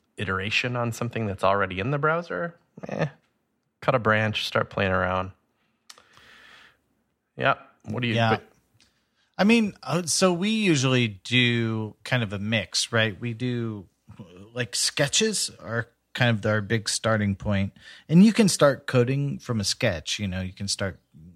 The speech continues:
Speaker 2: making divs and stuff like that. But we like to go to Photoshop for just a little bit more fidelity and stuff like that. We, that's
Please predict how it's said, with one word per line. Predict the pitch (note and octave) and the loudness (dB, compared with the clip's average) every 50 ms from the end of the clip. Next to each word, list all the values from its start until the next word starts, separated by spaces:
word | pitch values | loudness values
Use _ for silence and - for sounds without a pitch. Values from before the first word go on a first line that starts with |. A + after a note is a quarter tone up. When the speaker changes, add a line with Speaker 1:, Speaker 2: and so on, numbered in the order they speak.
| D#2+ E2 G#2+ A2 G#2+ | -20 -18 -16 -12 -8
Speaker 2:
making | G2+ G2 G2 F#2+ - G2 G2+ F#2 | -6 -6 -6 -4 -6 -6 -6 -6
divs | - G#2 F#2 F#2+ F#2 F#2+ F#2+ G2 G2 - - | -4 -4 -4 -4 -4 -6 -6 -8 -8 -8 -8
and | G2+ F#2 F#2 F#2 F#2 F#2 F#2 F#2 F#2 G2 - | -8 -8 -10 -10 -12 -12 -14 -14 -12 -8 -6
stuff | - - - G#2+ - - | -6 -4 -4 -4 -4 -4
like | A#2 A2 G2+ | -6 -4 -2
that. | A#2+ A#2 A2+ - C#3 C#3+ - | -2 -2 -2 -4 -8 -6 -4
But | E3+ E3+ F3 E3 C3+ - _ - - - - - - - - - | -2 -2 -2 -2 -4 -8 _ -20 -20 -20 -20 -20 -20 -20 -10 -4
we | - D#3+ F3+ | -2 2 4
like | F#3 E3+ C#3 A#2+ - | 4 4 4 2 0
to | - A#2 | -4 -2
go | - A#2 G#2+ | -2 -2 -2
to | G2+ | -2
Photoshop | G2 - A2+ G#2+ G#2 G#2 - - A2 G2 F2 - _ _ _ _ - - | -2 -4 -4 -2 -2 -2 0 0 0 0 0 -4 _ _ _ _ -20 -12
for | - A#2 A2 G#2+ G#2 G2+ | -6 -2 -2 0 -2 -2
just | G2 G#2+ G#2+ - - A#2+ | -4 -4 -4 -4 -4 -4
a | |
little | G#2 A2 G#2+ A2 F#2+ | -4 -4 -6 -6 -6
bit | G#2 G2 D2+ | -8 -8 -8
more | F#2 G#2+ G#2 G2 | -6 -6 -8 -8
fidelity | - - - G2 F2 G2+ G2+ G2+ G#2 G2 G#2+ G#2 G#2 G2+ G2+ G2 F#2+ F#2 F2 - - - | -8 -10 -8 -4 -2 0 0 0 0 -2 -2 -4 -4 -4 -6 -6 -8 -10 -14 -18 -16 -12
and | G2 G2+ G2 G2 F#2+ F#2+ F#2+ F#2+ | -10 -8 -8 -8 -8 -8 -6 -6
stuff | - - - F#2+ - | -6 -6 -6 -8 -6
like | G#2+ G2+ F#2+ - | -6 -8 -8 -8
that. | - F2+ F#2+ F#2 F#2 F#2 F2+ F2 E2+ - _ D3 D#3+ - - - C#3+ | -8 -6 -4 -4 -4 -4 -6 -6 -10 -14 _ -20 -20 -20 -20 -12 -4
We, | C3+ E3 F3+ F3+ F3 F3+ | 0 2 4 4 2 0
that's | C3+ B2+ D#3+ D#3 C3+ - - - - | 2 4 4 4 6 4 0 -4 -6